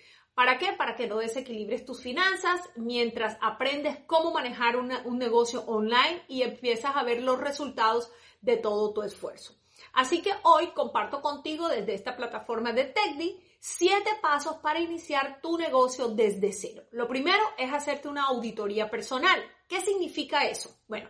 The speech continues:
antes de iniciar un negocio tradicional o en línea, es importante que realices una autoevalu-, eh, evaluación para saber qué es lo que a ti te gusta, cuáles son tus habilidades, tus detre-, tus destrezas y, por supuesto, tu experiencia.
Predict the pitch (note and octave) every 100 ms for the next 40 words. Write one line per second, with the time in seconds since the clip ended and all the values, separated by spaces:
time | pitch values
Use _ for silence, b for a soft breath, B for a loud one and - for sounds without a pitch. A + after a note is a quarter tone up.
0 | - G3 G3+ C#4+ F4 E4 - C4 C4+ D4+
1 | D4 A3+ - G#3+ - C#4+ D4+ D4+ D4+ D4
2 | E4 - F#4 D#4 C#4+ D#4 C4+ A3+ A3+ -
3 | B B B B C#4+ G4 G4 F4+ D4 C#4+
4 | D#4+ D4+ B3+ A3+ A#3 D4 C#4+ C#4 - B3
5 | C#4+ D4+ E4 D#4 C#4+ C4 - - A#3+ A#3
6 | A3 A#3 A#3 F#4 G4+ - C4+ C#4 A3+ G#3
7 | G3 A#3+ B3+ B B B B - E4 E4+
8 | G4 C4+ A#3 B3 D4 C#4 F4+ F4+ - E4
9 | - F3+ G#3 A#3+ A3+ A#3 B3 A3+ G3 G3
10 | A3 A#3 A3+ A3 G#3+ F#3+ G3 - A#3 A3+
11 | G#3+ G#3+ B3+ A3 A#3 A3+ E4+ F#4 G#4+ F4
12 | A#3 - G#3 G#3+ G#3+ - C#4+ G#3+ - G#3
13 | G3+ G3+ -